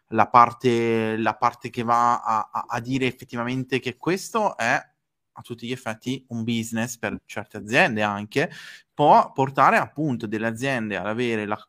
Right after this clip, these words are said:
capacità e la facoltà questa volta di investire, progettare, sviluppare, non per niente, infatti stanno parlando, ecco, eh, to the moon, perfetto,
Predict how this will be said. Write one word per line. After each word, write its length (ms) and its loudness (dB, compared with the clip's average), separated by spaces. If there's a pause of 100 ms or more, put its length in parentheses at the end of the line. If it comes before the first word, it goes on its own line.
(360)
capacità 560 2
e 80 2
la 120 2
facoltà 420 -2
questa 240 -6
volta 320 -2
di 280 -10 (260)
investire, 720 0
progettare, 760 2
sviluppare, 680 2
non 160 -6
per 140 -8
niente, 260 -4
infatti 300 -8
stanno 260 -10
parlando, 880 0 (380)
ecco, 500 -8
eh, 220 -20 (260)
to 140 -16
the 80 -14
moon, 280 -16
perfetto, 800 -6